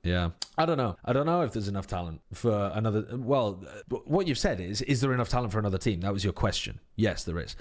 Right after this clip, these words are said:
But I think your implied question is, is there enough talent for another team where all of those teams are good? Where Loud, Furia, M I B R, Crew, Lev, and two G are all good? No,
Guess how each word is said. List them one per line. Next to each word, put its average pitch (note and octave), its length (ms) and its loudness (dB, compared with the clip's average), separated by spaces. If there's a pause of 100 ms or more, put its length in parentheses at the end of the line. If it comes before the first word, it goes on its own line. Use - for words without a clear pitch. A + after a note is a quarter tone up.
(200)
But B2 100 6
I B2+ 100 4
think D3+ 220 2
your B2+ 140 4
implied B2 600 2
question E2+ 360 0
is, D#2+ 300 -4
is B2 140 4
there C3+ 120 4
enough B2 180 0
talent A#2 300 0
for A2 140 0
another G#2 220 2
team G#2+ 340 0
where G2+ 240 4 (160)
all B2 320 4
of F#2+ 100 -2
those G#2+ 180 0
teams G2 300 0
are F2+ 60 2
good? G2 260 0 (600)
Where G2 180 4
Loud, G#2+ 640 2
Furia, F#2+ 640 2 (140)
M G#2+ 140 0
I G2+ 100 2
B F#2+ 160 2
R, F2 300 0
Crew, G2 760 2
Lev, F2+ 500 0 (380)
and A#2 420 0
two A#2 220 2
G A2 240 2
are A2+ 80 0
all G2+ 160 0
good? G#2 320 -2 (1800)
No, A2 240 0